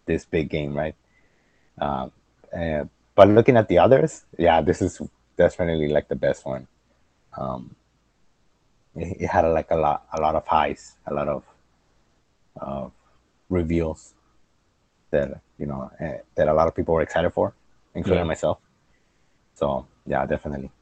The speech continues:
Speaker 2: Heck, heck yeah, bro. Yeah, I agree too. I agree that this was the best State of Play they put out.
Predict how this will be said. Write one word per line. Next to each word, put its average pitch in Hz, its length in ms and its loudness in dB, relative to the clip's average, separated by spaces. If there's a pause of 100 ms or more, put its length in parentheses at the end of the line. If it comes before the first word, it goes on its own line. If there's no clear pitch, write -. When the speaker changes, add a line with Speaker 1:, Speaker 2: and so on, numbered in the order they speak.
(2750)
Speaker 2:
Heck, 104 200 -6 (200)
heck 101 180 -2
yeah, 107 180 4
bro. 92 280 -6 (240)
Yeah, 107 180 10
I 110 80 12
agree 110 220 6
too. 98 320 0
I 104 120 6
agree 104 240 4
that 95 140 2
this 92 160 -4
was 95 100 -12
the 95 60 -8
best 92 200 -4
State 90 160 -6
of 87 100 -8
Play 92 240 -6 (840)
they 101 80 0
put 98 240 -4
out. 95 260 -2